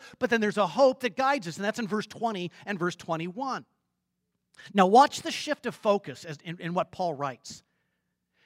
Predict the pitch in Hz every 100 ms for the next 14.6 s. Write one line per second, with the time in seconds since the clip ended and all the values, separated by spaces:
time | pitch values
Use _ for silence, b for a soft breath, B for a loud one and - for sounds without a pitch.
0 | b b 208 277 262 247 - - 311 226
1 | - - 233 240 247 180 _ - 202 151
2 | 175 170 247 196 139 131 151 147 - b
3 | b 185 214 277 294 277 247 190 202 -
4 | 247 - _ - 196 190 202 190 185 165
5 | 185 - _ _ _ - 156 131 156 240
6 | 220 185 143 120 107 _ - - - _
7 | _ _ _ _ _ _ _ _ B B
8 | 233 226 208 - - 294 294 208 156 156
9 | 202 _ _ _ _ 170 175 190 226 -
10 | 277 180 165 170 220 - 156 139 147 190
11 | 220 - 143 135 143 - 156 151 214 -
12 | 120 123 - 220 262 302 - 156 - B
13 | 262 285 269 208 226 - 247 226 180 -
14 | 240 226 139 - -